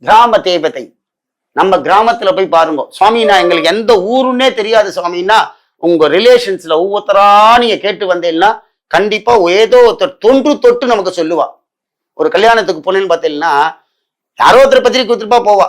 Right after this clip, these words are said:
ஆனா கடைசியில பார்த்தீங்கன்னா அங்க பத்து பேர் பங்காளிக்காரன் வந்திருப்பான். "ஏ, நீ இவாத்து பையன் இல்ல, நீ இவாளுடைய பொண்ணு இல்ல", நீ எந்த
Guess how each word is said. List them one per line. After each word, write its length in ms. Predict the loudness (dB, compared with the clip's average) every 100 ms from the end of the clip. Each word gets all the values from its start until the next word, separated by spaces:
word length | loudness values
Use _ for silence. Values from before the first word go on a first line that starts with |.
| -2
ஆனா 160 | -4 -2
கடைசியில 320 | -4 -6 -4
பார்த்தீங்கன்னா 320 | -2 0 -2
அங்க 100 | 0
பத்து 320 | 0 -2 -2 0
பேர் 180 | 2 2
பங்காளிக்காரன் 600 | 0 2 2 2 0 0
வந்திருப்பான். 340 | -4 -8 -10 _ _ _ _ _ 0
"ஏ, 60 | 0
நீ 120 | 0 0
இவாத்து 280 | 2 2 2
பையன் 320 | -2 -2 -4
இல்ல, 140 | -2 -2 -2 -6 _
நீ 120 | -4 2
இவாளுடைய 340 | 2 4 2
பொண்ணு 260 | 2 0 0
இல்ல", 160 | 0 0 -2 _ -4
நீ 120 | 0
எந்த 300 | 2 2